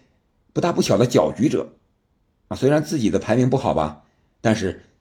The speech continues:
毕竟啊是一支老牌劲旅，实力在那儿，谁也不敢小视他。这是这场比赛看好曼城。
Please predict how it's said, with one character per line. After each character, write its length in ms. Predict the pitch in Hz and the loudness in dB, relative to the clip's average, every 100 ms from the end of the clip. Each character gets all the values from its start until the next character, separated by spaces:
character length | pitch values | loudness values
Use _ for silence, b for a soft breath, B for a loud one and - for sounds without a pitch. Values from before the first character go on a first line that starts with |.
| _ _ _ _ _ _ _ _ _ _ | _ _ _ _ _ _ _ _ _ _
毕 220 | 143 120 | 0 2
竟 240 | 156 156 | 4 4
啊 200 | 92 65 - | 4 -2 -4
是 160 | 107 | -4
一 160 | 98 95 | -4 -6
支 200 | 90 95 | -8 -2
老 200 | 90 - | -2 -2
牌 160 | - 95 | -4 -2
劲 220 | 113 85 | 0 -2
旅， 160 | 58 | -6
实 240 | - - 104 | -10 -6 2
力 120 | 120 | 4
在 140 | 110 | 4
那 80 | 87 | 0
儿， 60 | - | -4
谁 260 | - 90 | -4 0
也 140 | 110 98 | 2 2
不 100 | - | -2
敢 140 | 98 | -6
小 220 | 85 85 | -4 -6
视 140 | - - | -6 -12
他。 160 | - - _ _ _ _ _ _ _ _ _ _ - | -12 -20 _ _ _ _ _ _ _ _ _ _ -8
这 80 | |
是 520 | 98 85 76 71 - _ | -6 -4 -4 -6 -10 _
这 100 | 147 | -2
场 160 | 131 92 | 0 0
比 80 | 78 | -2
赛 240 | - - | -4 -10
看 140 | - 101 | -6 -4
好 100 | 73 | -2
曼 160 | 90 | -4
城。 160 | - | -4